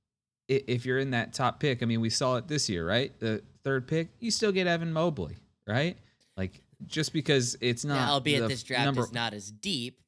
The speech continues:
Speaker 2: but
Speaker 1: Sure, I, I, I get it. But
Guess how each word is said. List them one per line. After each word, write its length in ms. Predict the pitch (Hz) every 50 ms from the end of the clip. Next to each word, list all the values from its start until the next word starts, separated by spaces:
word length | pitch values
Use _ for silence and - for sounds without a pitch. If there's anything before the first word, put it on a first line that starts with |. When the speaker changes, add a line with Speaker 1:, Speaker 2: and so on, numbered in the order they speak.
| - -
Speaker 2:
but 220 | - 135 123 104
Speaker 1:
Sure, 440 | 104 - 185 202 262 311 294 190 - -
I, 180 | - 127 147 - - - _ -
I, 100 | 104 - - -
I 140 | 101 98 98
get 220 | 110 147 185 226
it. 100 | 233 - - - _ _ _
But 260 | - 113 110 101 -